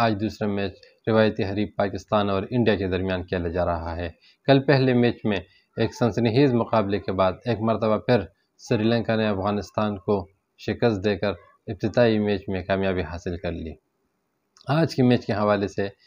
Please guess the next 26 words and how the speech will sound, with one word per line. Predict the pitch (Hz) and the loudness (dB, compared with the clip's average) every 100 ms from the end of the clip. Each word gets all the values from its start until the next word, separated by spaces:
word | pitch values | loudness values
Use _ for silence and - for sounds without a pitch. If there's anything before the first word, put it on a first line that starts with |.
| _ _ - | _ _ -6
हम | 104 101 | 0 2
बात | 104 - | 2 0
करेंगे | 101 101 95 | -4 -2 -4
इस | 95 110 - | -4 -6 -8
रिपोर्ट | 95 92 92 85 95 | -10 -6 -6 -6 -6
में, | 90 90 _ _ - | -8 -10 _ _ -4
जो | 110 | -2
कि | 107 | 0
पाकिस्तान | 101 104 98 - 110 107 | 2 2 2 0 0 0
और | - 101 110 | -2 -4 -2
इंडिया | 104 92 | -2 0
के | 101 | -2
दरमियान | 95 101 98 | -2 -2 -4
खेला | 92 98 | -4 -2
जा | 92 95 | 0 0
रहा | 92 90 87 | 0 0 -2
है, | 90 87 - - - | -4 -8 -16 -18 -6
जिसका | 110 - 123 | -6 0 0
शायकीन | - 120 113 131 131 | 2 0 2 2 2
क्रिकेट | 123 123 120 | 2 2 0
बड़ी | 110 104 123 123 110 - _ _ _ _ 110 | 0 0 2 4 2 -2 _ _ _ _ 0
जिद्दत | 139 120 110 | 2 2 -2
से | - 107 | -4 -6
इंतज़ार | 98 95 95 95 87 | -4 -2 0 0 0
करते | 85 82 82 | -8 -10 -12
हैं। | 85 | -12